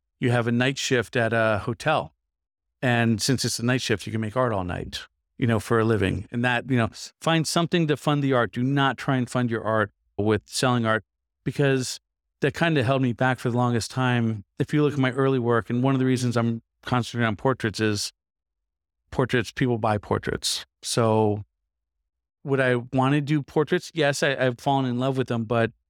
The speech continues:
it, you know, it's, it wasn't the freedom to paint whatever I wanted. It was, I had to follow the market for the first ten years, where I had to, like, search for things that sold. And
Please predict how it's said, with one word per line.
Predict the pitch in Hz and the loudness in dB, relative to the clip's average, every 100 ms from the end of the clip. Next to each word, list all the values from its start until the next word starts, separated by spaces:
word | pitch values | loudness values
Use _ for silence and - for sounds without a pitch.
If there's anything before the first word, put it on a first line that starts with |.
| - | -4
it, | 113 - - | -4 -4 -4
you | 131 | 2
know, | 123 | 2
it's, | 113 - | 2 0
it | 135 | -2
wasn't | 120 131 131 | 0 2 0
the | 117 | -2
freedom | - 127 120 | -2 0 2
to | 113 | 0
paint | - 131 | -2 -6
whatever | 117 110 107 101 | -4 -2 0 -2
I | |
wanted. | 98 104 113 92 92 - _ _ _ - | 0 -2 -2 -2 -2 -6 _ _ _ -4
It | |
was, | 117 113 107 | 0 2 2
I | 110 | 0
had | 104 117 | 0 -2
to | |
follow | 117 123 117 107 | -2 -2 -2 -4
the | |
market | 104 110 113 - 104 | -4 -2 -2 0 -2
for | - | -2
the | 101 | -2
first | - 107 98 | 0 -2 -2
ten | - 107 | -2 -2
years, | 104 98 90 - - _ _ | 0 0 -2 -4 -12 _ _
where | 127 | 0
I | 113 | 0
had | |
to, | 110 | 2
like, | 110 98 | 0 0
search | - 127 - | 0 0 0
for | 104 | -4
things | 113 101 | -2 0
that | 98 90 | 0 -2
sold. | - 110 95 98 - _ _ _ _ _ _ | -4 -2 -4 -4 -8 _ _ _ _ _ _
And | 120 107 104 | 0 2 2